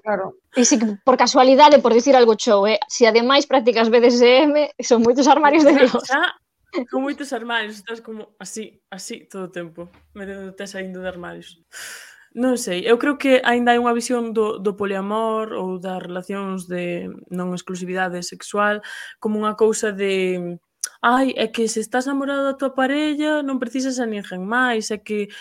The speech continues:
Speaker 3: se, non sei, como se a parella tamén fose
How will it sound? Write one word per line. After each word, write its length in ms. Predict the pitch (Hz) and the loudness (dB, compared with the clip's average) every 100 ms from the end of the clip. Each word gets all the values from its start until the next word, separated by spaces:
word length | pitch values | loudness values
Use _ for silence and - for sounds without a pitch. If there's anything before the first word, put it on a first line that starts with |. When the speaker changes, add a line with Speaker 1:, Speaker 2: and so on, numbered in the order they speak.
| - - | -20 -12
Speaker 3:
se, 520 | - 214 214 208 214 - | -6 -4 -2 -4 -8 -6
non 240 | 233 254 247 | -2 0 0
sei, 240 | 233 208 | 0 -2
como 240 | - 208 208 | -4 -6 -6
se 80 | 214 | -8
a 40 | 196 | -6
parella 440 | 214 240 240 240 233 | -2 -2 -2 -6 -6
tamén 300 | 233 233 226 | -6 -6 -6
fose 460 | 233 220 202 185 | -6 -6 -8 -10